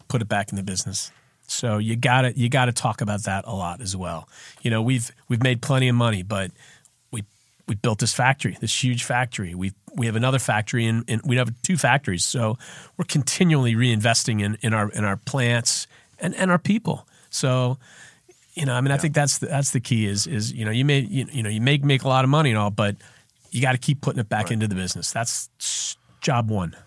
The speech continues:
Speaker 2: So sorry to get too personal here, but it's
Speaker 1: No.
Speaker 2: called The Aggressive Life.
Speaker 1: Yeah.
Speaker 2: How many people have a financial ownership stake in Graders?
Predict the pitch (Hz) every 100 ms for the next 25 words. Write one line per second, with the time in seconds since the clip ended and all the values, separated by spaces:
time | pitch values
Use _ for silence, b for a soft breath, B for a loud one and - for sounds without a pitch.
0 | _ - 139 - 143 113 110 - 135 127
1 | 95 90 90 85 82 95 98 - 110 92
2 | 87 101 95 85 95 87 85 131 170 120
3 | - 196 220 226 - 156 147 127 123 113
4 | 107 - 117 101 110 113 113 107 - 104
5 | 110 104 - 85 - 92 85 - 95 90
6 | 85 80 67 - -